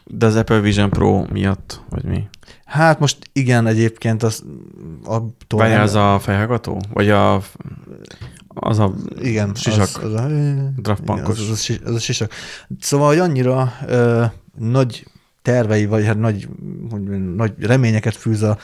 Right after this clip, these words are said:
Speaker 2: az Apple-nek a V R A R szemüvegéhez,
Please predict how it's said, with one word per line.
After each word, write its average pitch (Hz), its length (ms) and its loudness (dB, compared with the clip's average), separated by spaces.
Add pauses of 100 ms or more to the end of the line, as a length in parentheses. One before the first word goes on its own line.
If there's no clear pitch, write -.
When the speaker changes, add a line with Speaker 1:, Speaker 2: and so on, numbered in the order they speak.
(240)
Speaker 2:
az 101 640 -2
Apple-nek 101 480 -2
a 98 260 -2 (100)
V - 20 -6 (240)
R 98 60 -2
A 98 280 -2
R 95 60 -6
szemüvegéhez, 147 680 0